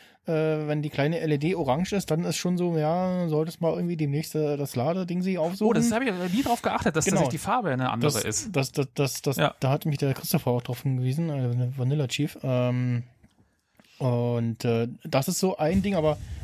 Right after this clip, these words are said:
Speaker 1: warum kommt nicht ir-, irgendwie irgendein Hinweis auf dem iPhone, so, ey, äh,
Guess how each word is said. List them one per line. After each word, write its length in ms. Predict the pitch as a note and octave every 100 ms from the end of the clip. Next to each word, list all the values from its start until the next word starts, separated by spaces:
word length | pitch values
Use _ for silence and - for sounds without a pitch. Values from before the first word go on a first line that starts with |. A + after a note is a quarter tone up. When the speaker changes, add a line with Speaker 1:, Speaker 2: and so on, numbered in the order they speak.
| -
Speaker 1:
warum 240 | C#3 E3
kommt 220 | - F#3+
nicht 320 | G#3 F#3+ - G3
ir-, 160 | G3 -
irgendwie 400 | F#3+ A3 G3 -
irgendein 320 | G3 F#3+ F#3
Hinweis 520 | F3+ G#3 G3+ G3+ G3
auf 140 | E3
dem 100 | F#3
iPhone, 400 | - E3 F#3+ G3
so, 120 | E3+ -
ey, 280 | F3+ G3 F#3+
äh, 640 | E3 E3 E3 E3 E3 D#3+